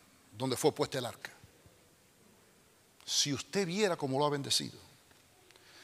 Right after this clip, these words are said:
Y entonces David dice, "Ah, no, no, pues hay que traerla." Pero esta vez no lo hizo de acuerdo al razonamiento del pueblo, ni a su razonamiento. No lo hizo lo que le parecía bien a él,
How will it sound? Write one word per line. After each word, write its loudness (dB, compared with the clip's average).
Y 0
entonces 8
David 4
dice, 10
"Ah, 4
no, 4
no, 2
pues -8
hay 2
que 0
traerla." 4
Pero 2
esta 8
vez 6
no 8
lo 8
hizo 6
de 4
acuerdo 6
al 4
razonamiento 2
del 4
pueblo, 8
ni 4
a 8
su 8
razonamiento. -2
No 10
lo 12
hizo 12
lo 10
que 10
le 12
parecía 12
bien 10
a 10
él, 8